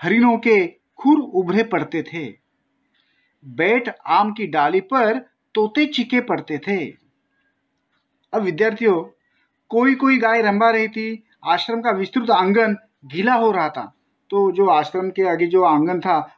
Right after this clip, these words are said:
वो गीला हुआ था, और वहाँ पालतू हिरन,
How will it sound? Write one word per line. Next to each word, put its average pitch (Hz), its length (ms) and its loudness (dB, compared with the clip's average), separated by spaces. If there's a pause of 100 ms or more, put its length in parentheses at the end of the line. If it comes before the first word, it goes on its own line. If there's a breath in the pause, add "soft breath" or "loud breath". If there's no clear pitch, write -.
वो 226 100 2
गीला 185 280 0
हुआ 196 200 0
था, 165 360 -2 (100)
और 202 140 2
वहाँ 208 500 0 (100)
पालतू 185 400 -2
हिरन, 180 480 -2